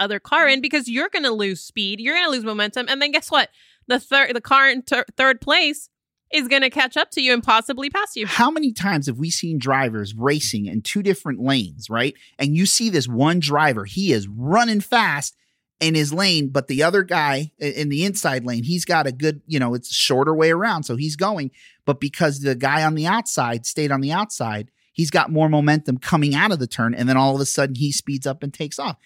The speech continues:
Speaker 2: That's part of racing. But then they just cut a guy off because you think you have a fast enough car and then be like, "Oops, if I hurt the guy, my bad." Now, come on.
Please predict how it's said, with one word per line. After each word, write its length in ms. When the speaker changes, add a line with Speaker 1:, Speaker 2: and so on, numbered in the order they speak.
Speaker 2:
That's 200
part 240
of 80
racing. 400
But 120
then 140
they 80
just 280
cut 260
a 20
guy 260
off 440
because 340
you 120
think 260
you 120
have 100
a 80
fast 320
enough 200
car 380
and 160
then 200
be 120
like, 240
"Oops, 360
if 280
I 180
hurt 280
the 80
guy, 400
my 220
bad." 420
Now, 140
come 220
on. 40